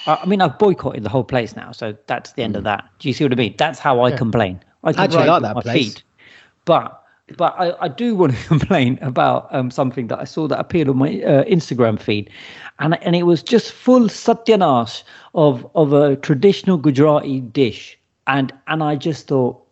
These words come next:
Speaker 1: "This is how the world's going." I, I
Speaker 2: What,
Speaker 1: felt
Speaker 2: what's
Speaker 1: old.
Speaker 2: the, what's the dish?
Speaker 1: I felt it was, it was, it was such a beautiful picture of a dhokla,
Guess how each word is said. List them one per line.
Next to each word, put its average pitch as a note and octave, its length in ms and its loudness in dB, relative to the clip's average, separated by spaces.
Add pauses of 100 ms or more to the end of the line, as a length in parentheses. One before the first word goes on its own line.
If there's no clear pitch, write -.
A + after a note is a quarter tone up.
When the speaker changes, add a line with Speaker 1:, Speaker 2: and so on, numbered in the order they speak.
(400)
Speaker 1:
"This D3 200 -2
is A#2 80 -6
how A2+ 140 0
the G#2+ 100 -2
world's A2 280 -2
going." G#2+ 320 -6
I, D#3 120 4
I D3 100 -4
Speaker 2:
What, C#3 100 -2
Speaker 1:
felt F3+ 300 2
Speaker 2:
what's E3+ 120 4
Speaker 1:
old. D3 260 2
Speaker 2:
the, F#2+ 120 -20
what's D#3 180 -4
the C3 80 -8
dish? - 320 -6 (460)
Speaker 1:
I C#3 60 0
felt F#3+ 300 0
it F3+ 80 6
was, D#3 200 6
it D#3+ 200 -4
was, D3+ 200 -2
it - 140 -6
was D3 200 -4
such - 400 -10
a D#3+ 60 0
beautiful F#3 600 0
picture - 440 -2
of B2 100 2
a B2 80 4
dhokla, C3+ 500 0